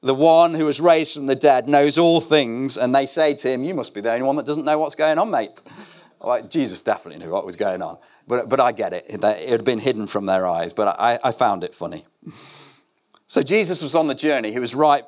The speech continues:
right, right there beside them. Uh, so journeying alongside, doing, doing the day-to-day, uh, with other people starts by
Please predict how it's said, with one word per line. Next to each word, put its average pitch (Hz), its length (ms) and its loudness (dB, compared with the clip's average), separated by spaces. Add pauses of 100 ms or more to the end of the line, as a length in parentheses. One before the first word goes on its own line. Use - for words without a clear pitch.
right, 139 320 4
right 147 240 4
there 131 160 4
beside 120 500 0
them. 90 200 -14 (440)
Uh, 110 180 0
so 147 260 4
journeying 190 640 4
alongside, 160 680 4
doing, 170 560 0 (260)
doing 170 280 2
the 139 100 -2
day-to-day, 135 920 2 (220)
uh, 113 220 0
with 120 140 2
other 117 160 0
people 107 380 -4
starts 135 460 4
by 117 360 2